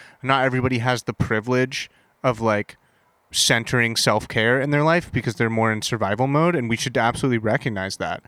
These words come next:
But, like, come on, you're telling people that you can't just, like, take care of yourself now? That that's fucking racist to share ideas around taking care of yourself? Like,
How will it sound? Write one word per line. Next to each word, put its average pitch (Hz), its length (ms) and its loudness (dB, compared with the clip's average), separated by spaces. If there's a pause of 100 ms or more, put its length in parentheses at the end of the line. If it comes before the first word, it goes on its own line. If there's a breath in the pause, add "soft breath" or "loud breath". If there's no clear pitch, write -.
(460 loud breath)
But, 139 120 2
like, 107 340 -2 (400 soft breath)
come 226 160 0
on, 160 160 2
you're 127 100 2
telling 165 300 2
people 160 300 2
that 127 140 2
you 123 120 -4
can't 139 320 -2
just, - 240 -2
like, 107 280 0 (680 soft breath)
take 139 200 2
care 117 280 0
of 151 100 0
yourself 214 480 2
now? 233 200 0
That 135 200 -6
that's 120 280 2
fucking 135 480 -2
racist 123 520 0
to - 100 0
share 123 680 2 (540 soft breath)
ideas 127 460 2
around 117 280 2
taking 131 320 -2
care 117 200 0
of 147 100 0
yourself? 233 500 0
Like, 113 280 0